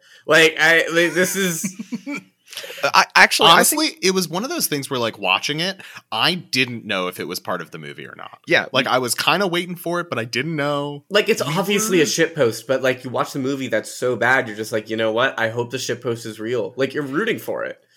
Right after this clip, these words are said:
Speaker 2: W-, we were doing, um, like, a production call for one of the episodes, and I remember you mentioning, Alex, because you were the first one to watch this movie, being like, "I, like, h-, half expected it to actually show up." <laughs> Like, you're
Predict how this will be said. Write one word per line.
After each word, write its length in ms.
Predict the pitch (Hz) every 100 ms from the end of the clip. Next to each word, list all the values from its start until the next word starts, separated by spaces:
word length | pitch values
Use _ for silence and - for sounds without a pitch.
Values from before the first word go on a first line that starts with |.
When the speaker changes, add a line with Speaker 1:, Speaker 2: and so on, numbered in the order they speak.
| _ _
Speaker 2:
W-, 180 | 104 101
we 200 | 110 120
were 320 | 151 160 147
doing, 380 | 113 98 95 90
um, 580 | 80 78 76 76 73 76 _ _ _ _
like, 140 | 87 80
a 180 | 73 - _ _ _
production 340 | 90 78 - 78
call 160 | 76
for 140 | - 82
one 80 |
of 40 | 78
the 60 | 78
episodes, 440 | - 82 78 73
and 100 | 85
I 20 |
remember 260 | 101 135 104
you 100 | 95
mentioning, 340 | 80 78 85
Alex, 400 | 73 73 69 -
because 280 | - - 87
you 60 | 101
were 60 |
the 60 | 95
first 240 | - 87
one 60 | 85
to 60 | 76
watch 200 | 78 -
this 160 | -
movie, 420 | 82 87 80 73 - _ _ _ _ _ _ -
being 200 | - 95
like, 280 | 90 85 - _ _ _ -
"I, 120 | 110
like, 360 | 139 151 - - _
h-, 100 | - - _ _
half 380 | - 104 101 -
expected 560 | 101 - 95 - - 87
it 100 | -
to 140 | -
actually 500 | 90 - - 98 92
show 320 | 92 95 90
up." 380 | 87 147 - _ -
<laughs> 40 | - - 587 605 - - - - 180 -
Like, 260 | 233 -
you're 200 | 220 208